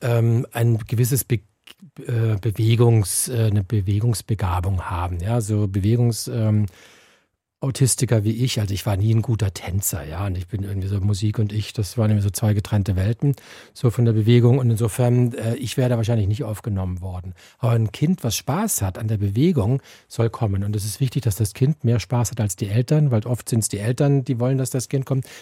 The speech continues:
Wenn's das Kind ist und das Kind sich bewegt und einen Spaß hat, auch sich zu zeigen, so und zu sprechen oder wir das fühlen, dass das da sein könnte, dann ist es perfekt.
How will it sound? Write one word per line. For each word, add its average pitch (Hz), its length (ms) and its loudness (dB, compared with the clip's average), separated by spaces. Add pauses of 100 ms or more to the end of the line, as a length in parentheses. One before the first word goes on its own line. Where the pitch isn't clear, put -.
Wenn's 113 180 2
das - 240 0
Kind 160 320 4
ist 139 340 -2 (320)
und 165 240 0
das 131 220 -2
Kind 123 480 -2 (240)
sich - 220 -8
bewegt 120 560 -2
und 127 100 -8
einen 123 140 -6
Spaß 117 480 -2
hat, 120 120 -4
auch 120 140 -6
sich 117 180 -6
zu - 200 -16
zeigen, 127 500 0
so 117 160 0
und 110 160 -2
zu 104 60 -6
sprechen 120 480 -4 (500)
oder 113 160 0
wir 110 80 2
das 98 220 0
fühlen, 160 420 4
dass 107 160 2
das 113 160 -4
da 127 200 -2
sein 123 180 0
könnte, 110 400 -2 (380)
dann 90 160 0
ist 87 100 -4
es 85 100 -8
perfekt. - 480 -16